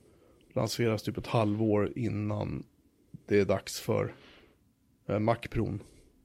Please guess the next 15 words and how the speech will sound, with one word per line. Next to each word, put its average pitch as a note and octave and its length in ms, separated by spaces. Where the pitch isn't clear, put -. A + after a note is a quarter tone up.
Och B2+ 120
sen A#2+ 160
året A#2 300
efter B2 320
det C3+ 300
så B2 120
kanske A2+ 320
de G#2 60
lanserar G#2 440
en G#2 80
konsumentversion G#2+ 840
av G2+ 100
en G2+ 80
tjugosju-tums - 840
iMac. A#2+ 200